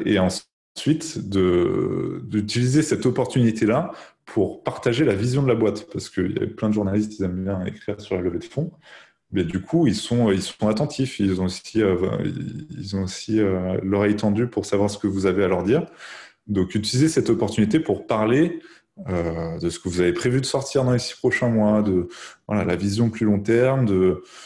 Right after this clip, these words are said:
peut-être aussi de, voilà, de, de, de, de votre produit, et cetera. Enfin, c'est, c'est à vous de voir comment, comment formuler le truc. Mais, euh, la levée de fonds, important que l'information soit dehors, mais n'en faites pas aussi tout un plat en mode, euh, voilà, je vais faire toute une tournée média,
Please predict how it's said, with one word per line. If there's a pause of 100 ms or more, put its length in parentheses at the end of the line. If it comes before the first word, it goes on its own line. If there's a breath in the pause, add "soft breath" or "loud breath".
(500 loud breath)
peut-être
aussi
de,
voilà,
de,
de,
de,
de
votre
produit,
et
cetera.
Enfin,
c'est, (520)
c'est
à
vous
de
voir
comment, (220)
comment
formuler
le
truc.
Mais,
euh,
la
levée
de
fonds, (640 loud breath)
important
que
l'information
soit
dehors,
mais
n'en
faites
pas
aussi
tout
un
plat
en
mode,
euh,
voilà,
je
vais
faire
toute
une
tournée
média,